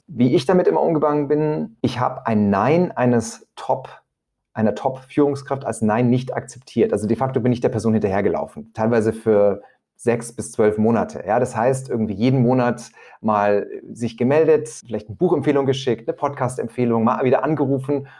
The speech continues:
und im Prinzip immer wieder gesagt, „Hey, du bist die Person, die wir jetzt brauchen. Deine Fähigkeiten, dein Potenzial passt perfekt zu unserer Vision als Firma.“ So, und das zieht, ne? Also irgendwann, ich habe die besten Einstellungen, die ich gemacht habe, waren Leute, die erst Nein gesagt haben,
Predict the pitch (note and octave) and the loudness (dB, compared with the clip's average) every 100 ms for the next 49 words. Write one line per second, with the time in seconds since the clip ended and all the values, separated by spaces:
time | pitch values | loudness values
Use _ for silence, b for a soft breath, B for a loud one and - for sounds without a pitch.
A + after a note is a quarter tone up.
0 | B - B2 A2 C3+ C3+ B2+ E3+ G3 F3+ | B -6 -4 -2 -2 -4 -4 2 2 2
1 | D3+ D3 C3 B2 C3+ C3 C3+ D3 D3 B | 2 2 2 0 0 -2 0 0 -2 B
2 | _ - D#3+ G#3 G3 E3+ - E3+ G3 D3 | _ -2 0 2 0 -2 -4 0 0 2
3 | D#3 C3 A#2 F#2+ A#2 C3+ A#2 A2+ F#2 A#2+ | 0 4 4 2 0 -4 0 0 2 2
4 | D3+ - - _ - A#2 A#2 - A#2 A3 | 0 -4 -14 _ 0 2 2 -4 -6 -6
5 | A3 B B - A#2 F#3+ E3+ D3 C#3+ C3+ | -8 B B -2 2 2 2 4 4 4
6 | - F#2+ A2+ A2 B2+ D3 B2+ A#2 A#2+ A#2 | 0 -4 -2 0 0 -2 -6 -6 -2 -2
7 | A#2 - C3 - A2+ - - E3+ - - | -4 -8 -10 -10 -12 -6 -4 -4 -6 -18
8 | - C3+ C3+ C3 C3+ D#3+ D3+ C#3 B2+ A#2+ | -6 0 2 2 0 0 2 2 0 -2
9 | A2 A#2 C3 B2+ A2+ - - G#2 D2+ - | -2 2 2 0 -4 -4 -2 0 -2 -6
10 | F#3+ A2 G2+ - A#2+ B2+ - D#3 - - | -4 0 2 0 -4 -4 -2 -2 -4 -2
11 | A3+ A3 - - - C#3 C3 D#3+ F#3 C#3+ | -2 -2 -4 -2 0 2 4 4 4 2
12 | E3+ G3+ F3 - - C3+ B2 A#2+ C3 C3+ | 2 2 0 -6 -10 -10 -8 -8 -4 0
13 | D3 F3 - C#3+ D3+ D#3 C#3 C3 C3 C3 | 0 0 -2 -2 -2 -2 -4 -2 0 0
14 | C#3 B2 A2 B2 E3+ - - A#2+ C3 A#2 | 0 2 4 4 2 -2 -2 0 0 0
15 | C3+ F#3+ F3+ F#3 - F3+ F#3+ | 2 2 0 -2 -2 -2 -2